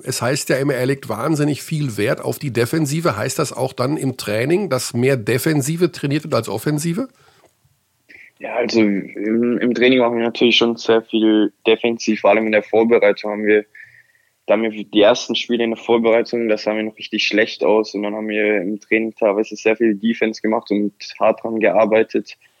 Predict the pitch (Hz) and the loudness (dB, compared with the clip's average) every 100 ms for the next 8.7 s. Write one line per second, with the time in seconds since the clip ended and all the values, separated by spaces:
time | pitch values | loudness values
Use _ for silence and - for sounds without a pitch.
0 | _ _ _ - 98 - 98 104 - 101 | _ _ _ -10 -6 0 2 2 0 -6
1 | 113 - 113 113 104 - 113 113 - 110 | -4 -2 -2 0 -2 0 2 2 0 -2
2 | 113 104 104 104 - - - 107 101 110 | -2 -2 -4 -6 -14 -18 -8 -4 0 -2
3 | - 110 123 - - _ _ _ _ 113 | 0 2 0 -2 -18 _ _ _ _ -8
4 | 90 117 151 _ _ _ _ _ - _ | -2 -2 -2 _ _ _ _ _ -20 _
5 | _ _ - - - - 135 156 247 - | _ _ -18 -14 -14 -8 -6 0 0 0
6 | 131 120 139 147 139 147 - 139 139 139 | -2 -2 -2 0 0 -2 -4 -4 -4 -4
7 | 135 - 160 170 95 - _ - - 113 | -6 -4 0 0 -2 -10 _ -20 -14 -6
8 | 120 139 110 113 131 160 262 | -4 -4 -4 2 4 4 0